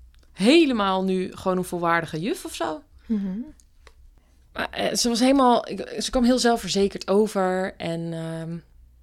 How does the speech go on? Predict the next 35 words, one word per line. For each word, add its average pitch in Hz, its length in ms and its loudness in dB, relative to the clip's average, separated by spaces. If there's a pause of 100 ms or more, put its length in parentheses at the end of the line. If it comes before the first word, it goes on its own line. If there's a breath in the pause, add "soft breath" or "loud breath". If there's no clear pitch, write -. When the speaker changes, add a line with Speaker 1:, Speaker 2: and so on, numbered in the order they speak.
(720 soft breath)
Speaker 1:
ja, 247 360 2 (280)
ik - 100 -8
vond 269 140 2
het 247 100 -2
gewoon 240 180 2
heel 240 120 2
bijzonder 226 400 2
om 220 180 0
de, 208 260 -2
omdat 214 320 0
ik 233 200 -10
dus 208 180 -4
daarmee 202 300 0
het 202 100 -6
idee 190 260 -2
had 185 160 -4
van, 180 280 -4 (1400 loud breath)
zij 208 300 6
is 208 120 2
niet 208 180 2
omgevallen 214 580 2
of - 100 -4
zo. 170 280 0
Zij 202 120 -4
sta-, 196 260 0
zij 190 200 -2
is 208 80 -2
er 196 80 -4
nog 185 120 -6
steeds 185 260 2
en 180 60 -6
ze 165 100 -8
doet 185 160 -6
nog 190 120 -4
steeds 180 440 -4